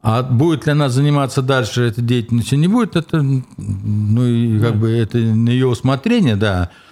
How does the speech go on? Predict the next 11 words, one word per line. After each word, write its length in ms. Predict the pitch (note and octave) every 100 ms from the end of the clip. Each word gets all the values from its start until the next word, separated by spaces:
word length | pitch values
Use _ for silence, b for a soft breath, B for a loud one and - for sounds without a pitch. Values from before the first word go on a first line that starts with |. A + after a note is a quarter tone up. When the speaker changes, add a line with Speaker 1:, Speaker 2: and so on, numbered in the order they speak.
| B -
Speaker 1:
Но 280 | B2+ B2+ A#2
я 200 | A2+ D3
бы, 120 | F#3+ D#3+
конечно, 1040 | B2+ C#3+ B2+ B2 A2 G#2 G2+ G2 F#2+ F#2
посоветовал 640 | G#2 - A2+ D3 - A2+ G2
ей 240 | F#2+ A#2+
всё-таки, 540 | A2+ A#2 A2 G2 - F#2+ E2+ - -
м, 560 | F#2+ F2+ F2 F2 D#2+ - B B
учитывая 540 | G#2+ G2 B2+ G2 F#2 G2
нынешнее 480 | G2+ F#2+ E2 F#2 F2
законодательство, 960 | F2 F#2+ F#2+ A2+ D3+ - - F#2 F2